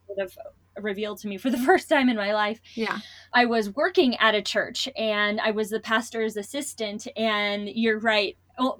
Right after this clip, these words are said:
Speaker 1: almost every week somebody would say, "Hey, I have an idea for this," or, "What about that?"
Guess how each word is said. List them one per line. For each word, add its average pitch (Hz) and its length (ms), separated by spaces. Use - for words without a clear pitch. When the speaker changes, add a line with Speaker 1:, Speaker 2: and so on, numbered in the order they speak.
Speaker 1:
almost 320 340
every 247 240
week 220 200
somebody 233 340
would 220 160
say, 226 140
"Hey, 339 180
I 359 140
have 330 140
an 320 120
idea 320 280
for 302 140
this," 330 300
or, 240 100
"What 285 160
about 277 260
that?" 302 300